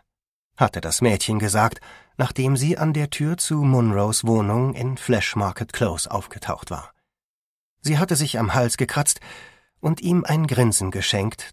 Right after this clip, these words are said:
das hinter einem Vorhang aus kupferroten Haaren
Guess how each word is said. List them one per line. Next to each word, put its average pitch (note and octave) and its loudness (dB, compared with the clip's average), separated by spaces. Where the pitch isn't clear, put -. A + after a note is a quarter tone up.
das B2+ -2
hinter D3 0
einem A#2+ 2
Vorhang C#3+ 4
aus B2+ -4
kupferroten A2+ 0
Haaren E2 0